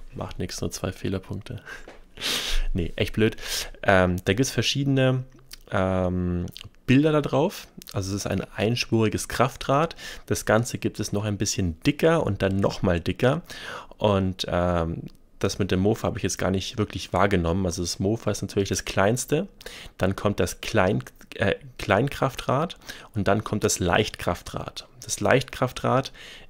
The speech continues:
ist, ähm, habt ihr vielleicht schon mal gehört, eine hundertfünfundzwanziger. Okay, also so ein A eins Führerschein. Das Kleinkraftrad ist ein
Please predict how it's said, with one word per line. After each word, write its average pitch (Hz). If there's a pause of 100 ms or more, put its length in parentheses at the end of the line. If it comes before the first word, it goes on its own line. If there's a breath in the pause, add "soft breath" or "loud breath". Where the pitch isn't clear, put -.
ist, -
ähm, 87 (100)
habt 104
ihr 104
vielleicht 90
schon 90
mal 90
gehört, 98
eine 90
hundertfünfundzwanziger. 104 (960 soft breath)
Okay, -
also 95
so 92
ein 87 (100)
A 98
eins 101
Führerschein. 139 (580 loud breath)
Das -
Kleinkraftrad 123
ist -
ein 87